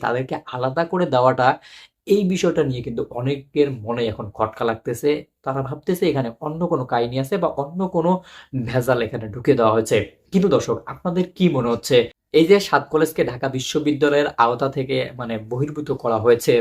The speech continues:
বা তাদেরকে স্বাধীনভাবে চলতে দেওয়া হয়েছে, এই বিষয়টা আপনারা কিভাবে দেখছেন? এবং আগামীতে এই যে সাত কলেজ আছে, তারা কোন দিকে যাবে বা কোন,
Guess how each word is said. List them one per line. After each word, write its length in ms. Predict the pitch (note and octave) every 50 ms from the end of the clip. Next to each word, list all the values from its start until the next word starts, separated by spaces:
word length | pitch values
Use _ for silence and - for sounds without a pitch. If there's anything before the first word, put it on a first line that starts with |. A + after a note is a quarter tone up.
| A2 A2+
বা 60 | A2+ G#2+ -
তাদেরকে 320 | A#2 A2+ B2+ C3 C3 - C#3
স্বাধীনভাবে 540 | - - - A#2+ A#2+ E3 D#3 D#3 C#3+ A#2 A2+ -
চলতে 180 | A#2+ A2 G2 A#2+ G#2
দেওয়া 160 | A2 A2 A2
হয়েছে, 220 | A2 A2 - A#2+ A#2+ A#2 - - - - _ - D#3
এই 80 | D#3+ D#3
বিষয়টা 260 | F3 E3+ F3 D#3 D#3 D3 - - C#3
আপনারা 260 | C#3 - F#3 F3+ F3 F3 -
কিভাবে 280 | D3+ C3 C3 B2 B2 A2+
দেখছেন? 320 | A2+ G#2+ - - C#3+ C#3+ C#3+ -
এবং 240 | - D3 C#3+ D#3 D3 C3 C3 E3 F3+ - - - - - _ _
আগামীতে 520 | - C3+ C#3+ F3+ F#3+ G3 A3 G#3+ A3 A#3 A3+ A3 G#3+ G#3+ -
এই 60 | C3+ C3
যে 60 | C3 C3 -
সাত 120 | C3+ C3 - -
কলেজ 200 | C#3+ C#3 C3+ B2 B2 -
আছে, 140 | B2 - B2 A2 A2 -
তারা 180 | B2+ C3 C3+ C3+ - _ _
কোন 160 | - E3 E3+ F3+ F#3 F#3+ F#3
দিকে 180 | F3+ F3 F3+ D#3 C3+
যাবে 200 | A#2 A2 A#2 A2+ A2
বা 80 | A#2 B2+ C3 - _ _ _ _
কোন, 180 | G#3 G#3 G#3